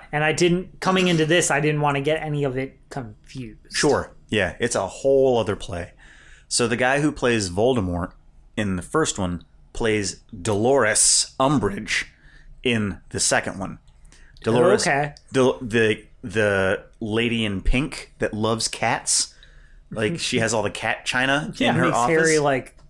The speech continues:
Speaker 1: <laughs>
Speaker 2: Like, burn his
Speaker 1: torture
Speaker 2: Yeah.
Speaker 1: himself.
Speaker 2: Yeah.
Speaker 1: Yeah.
Speaker 2: That's played by the big buff dude. He plays Dolores.
Speaker 1: Nice.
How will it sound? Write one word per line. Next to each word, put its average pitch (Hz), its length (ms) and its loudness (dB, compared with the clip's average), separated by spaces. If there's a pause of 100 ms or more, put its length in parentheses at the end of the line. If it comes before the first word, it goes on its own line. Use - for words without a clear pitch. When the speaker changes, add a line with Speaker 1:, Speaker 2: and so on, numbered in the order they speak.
(480)
Speaker 1:
<laughs> 220 220 -4 (420)
Speaker 2:
Like, 131 300 -2
burn 127 320 4
his 120 160 4
Speaker 1:
torture 180 480 2
Speaker 2:
Yeah. 208 140 2
Speaker 1:
himself. 220 560 2
Speaker 2:
Yeah. 170 100 -2
Speaker 1:
Yeah. 120 360 2
Speaker 2:
That's 147 280 0
played 135 420 2
by 127 160 2
the 117 120 -2
big 107 260 -2
buff 120 240 -2
dude. 104 300 -10 (400)
He 143 120 -4
plays 123 280 0
Dolores. - 600 -6 (180)
Speaker 1:
Nice. 131 520 -4